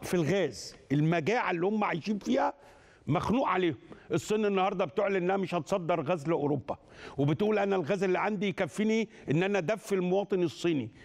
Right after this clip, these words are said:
في فترة الشتاء". وروسيا قطع الخرطوم بتاع الغاز عن أوروبا. أوروبا معصورة. طيب، عندك أزمة في ارتفاع أسعار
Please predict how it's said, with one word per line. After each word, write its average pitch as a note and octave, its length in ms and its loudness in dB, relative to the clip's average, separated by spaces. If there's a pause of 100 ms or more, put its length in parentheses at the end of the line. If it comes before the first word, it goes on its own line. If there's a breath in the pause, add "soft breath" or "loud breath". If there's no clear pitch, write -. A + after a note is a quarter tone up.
(100)
في F#3 340 0
فترة F#3 440 -2
الشتاء". - 440 -2 (560 loud breath)
وروسيا F#3+ 460 0
قطع G3+ 280 0
الخرطوم F#3+ 580 0
بتاع F#3 260 0
الغاز - 540 -4 (1500)
عن E3 140 2
أوروبا. D#3+ 520 0 (1300 soft breath)
أوروبا D#3+ 540 0 (1200)
معصورة. G#3+ 580 -2 (1120 loud breath)
طيب، E3+ 260 0 (300 loud breath)
عندك B3 500 0
أزمة A#3 340 0
في G3 120 -4
ارتفاع F#3 520 -2
أسعار E3 440 -2